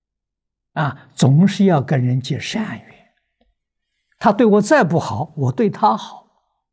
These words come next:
啊，我以善心对他。他就说把我害死，我还原谅他。啊，来世的时候啊，做好朋友嘛，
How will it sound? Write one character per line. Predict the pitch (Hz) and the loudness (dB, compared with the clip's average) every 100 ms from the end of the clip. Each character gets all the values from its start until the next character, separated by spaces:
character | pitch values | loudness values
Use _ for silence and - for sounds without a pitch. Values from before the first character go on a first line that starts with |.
| _ _ _ _ _ _ _ _ _ _ _ _ _ _ | _ _ _ _ _ _ _ _ _ _ _ _ _ _
啊， | 233 214 - | -2 -2 0
我 | 202 | 2
以 | 220 170 | 4 4
善 | - 190 | 2 -2
心 | 131 135 120 | -2 -2 -4
对 | 123 | -8
他。 | - - _ _ _ _ _ _ _ _ _ - - | -12 -20 _ _ _ _ _ _ _ _ _ -20 -2
他 | 226 | 2
就 | 202 | 4
说 | 175 | 4
把 | 208 208 | 4 4
我 | 196 | 4
害 | 196 330 233 | 2 2 0
死， | - - 113 - - _ | -2 -8 -8 -8 -12 _
我 | 139 | -2
还 | 123 131 | -2 -4
原 | 123 113 | -4 -2
谅 | 131 139 131 | -4 -6 -8
他。 | - _ _ _ _ _ _ _ _ | -18 _ _ _ _ _ _ _ _
啊， | 131 - _ | -10 -10 _
来 | 151 143 175 | -2 2 2
世 | - 180 | 0 0
的 | 156 | 0
时 | - | -2
候 | 123 107 | -6 -10
啊， | - _ | -14 _
做 | - | -6
好 | 127 - 101 | -4 -6 -10
朋 | - 110 | -8 -8
友 | 135 - | -8 -12
嘛， | - | -20